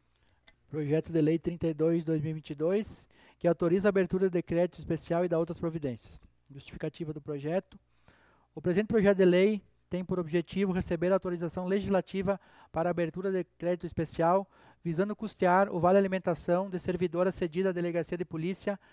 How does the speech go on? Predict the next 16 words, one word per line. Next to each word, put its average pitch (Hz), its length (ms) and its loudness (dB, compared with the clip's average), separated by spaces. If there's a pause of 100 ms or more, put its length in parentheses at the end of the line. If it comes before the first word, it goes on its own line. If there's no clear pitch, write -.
(200)
conforme 185 400 -2
autorização 190 560 -4
concedida 180 460 -4
pela 175 200 0
Lei 175 200 0
Municipal 175 560 -6
quatro 175 260 -4
dois 170 220 -6
quatro 170 260 -6
quatro 170 320 -4
dois 160 160 -8
mil 165 120 -8
e - 20 -10
vinte 160 220 -16
e 180 40 -12
um, 196 100 -14